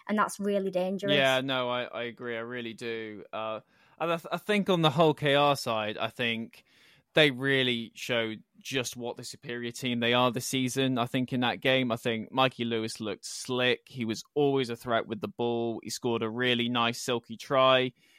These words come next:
Speaker 2: and he made two try assists. I think he's really laid down a marker for the year now that he's an England international. I think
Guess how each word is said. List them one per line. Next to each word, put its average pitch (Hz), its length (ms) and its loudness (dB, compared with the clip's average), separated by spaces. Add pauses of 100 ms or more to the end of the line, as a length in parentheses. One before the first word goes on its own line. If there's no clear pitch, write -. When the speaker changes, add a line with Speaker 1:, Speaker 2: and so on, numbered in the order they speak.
(140)
Speaker 2:
and 113 140 -2
he 113 80 0
made 113 240 2
two 143 160 0
try 113 240 0
assists. 120 460 -2
I - 80 -2
think 147 180 -6
he's 117 160 -4
really 113 220 0
laid 110 240 2
down 107 180 4
a 104 40 0
marker 110 340 2
for - 120 -12
the 107 100 -4
year 117 220 6
now 107 260 4
that 95 100 -8
he's 107 180 -10
an 107 80 -6
England 104 300 -4
international. 120 840 -2 (340)
I 117 40 -12
think 113 320 0